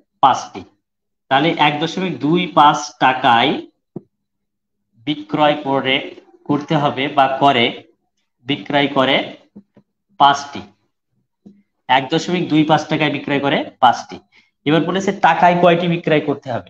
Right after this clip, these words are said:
টাকায়, টাকায় মানে এখানে কিন্তু এক, এক টাকায় বিক্রয় করে পাঁচ ভাগ এক দশমিক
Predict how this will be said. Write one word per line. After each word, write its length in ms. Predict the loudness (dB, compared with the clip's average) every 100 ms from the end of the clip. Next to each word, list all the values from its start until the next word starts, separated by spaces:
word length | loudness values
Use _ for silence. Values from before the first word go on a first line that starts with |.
| 0
টাকায়, 400 | 0 2 0 -2 _ _ _ _ _ _ _ _
টাকায় 280 | 0 2 2
মানে 200 | 4 4
এখানে 240 | 2 0 0
কিন্তু 200 | 0 0
এক, 300 | 0 -2 _ -6
এক 220 | -6 -4
টাকায় 220 | -6 -4
বিক্রয় 340 | -4 -4 -4 -2
করে 580 | -2 -2 -2 -6 -16 _ _ _ _ _ _ _ _ _ _ _ _ 2
পাঁচ 260 | 4 4 -2 0
ভাগ 240 | 2 2 0 -12 _ _ _ _ _ _ _ _ -4
এক 200 | -4 -4
দশমিক 440 | -6 -2 -2 -2